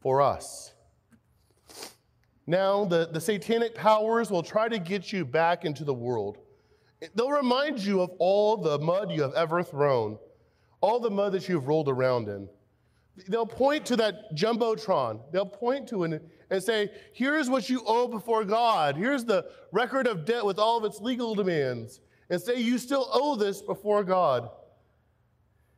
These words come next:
Paul reminds us that Jesus disarmed the rulers and authorities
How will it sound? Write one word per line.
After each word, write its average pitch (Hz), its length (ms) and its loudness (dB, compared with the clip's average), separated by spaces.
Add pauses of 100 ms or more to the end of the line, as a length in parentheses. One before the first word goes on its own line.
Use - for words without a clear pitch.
(180)
Paul 202 240 0
reminds 185 420 2
us 185 120 -4
that 139 280 0
Jesus 196 400 -2
disarmed 202 680 -2 (380)
the 139 120 0
rulers 220 520 0
and 196 100 2
authorities 147 800 0